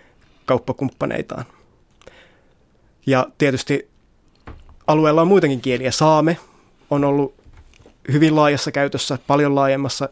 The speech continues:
keskiajalla kuin keskiajan jälkeen. Ja sitä on puhuttu vielä varsin etelässä tässä vaiheessa, että tästä nyt ei ole kuin arvauksia, mutta voi hyvin olla, että jossain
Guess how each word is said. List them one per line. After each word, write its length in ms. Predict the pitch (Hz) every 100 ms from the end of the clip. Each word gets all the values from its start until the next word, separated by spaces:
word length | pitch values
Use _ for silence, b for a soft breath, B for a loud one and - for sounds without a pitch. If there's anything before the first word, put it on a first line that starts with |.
| _ -
keskiajalla 460 | 135 - 135 135
kuin 160 | - -
keskiajan 420 | 127 - 127 127
jälkeen. 460 | 147 139 - 135 135 B B B
Ja 80 | 131
sitä 200 | - 127
on 100 | 127
puhuttu 680 | 135 139 - _ - 135 - - 147
vielä 280 | 135 127
varsin 400 | 143 156 151 127
etelässä 460 | 120 120 147 131 -
tässä 300 | 139 - -
vaiheessa, 480 | 57 113 - - -
että 240 | - 131 - - b b b
tästä 240 | - 127 131
nyt 160 | 123 135
ei 100 | 127
ole 80 | -
kuin 160 | - 127
arvauksia, 580 | 131 123 123 113 131 131
mutta 340 | 127 - - - _ _ _ _ - - _ _ -
voi 140 | 127
hyvin 200 | 127 131
olla, 220 | 131 127
että 180 | 120 139
jossain 440 | 135 131 - 131